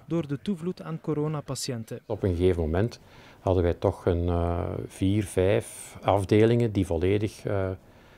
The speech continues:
Speaker 2: gebruikt werden voor, eh, coronapatiënten, voor covid-patiënten. Dus, eh, de, de normale zorg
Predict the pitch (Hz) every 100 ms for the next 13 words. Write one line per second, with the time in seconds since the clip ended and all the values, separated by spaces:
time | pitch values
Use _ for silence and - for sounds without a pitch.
0 | - - 90 82 92 - 107 107 113 -
1 | 95 90 - 101 90 90 - 87 87 98
2 | - - - 120 110 85 - 101 113 -
3 | 107 - 110 113 131 - - - - -
4 | 101 - - 92 90 87 95 - 95 170
5 | 110 95 92 87 95 98 92 80 92 123
6 | -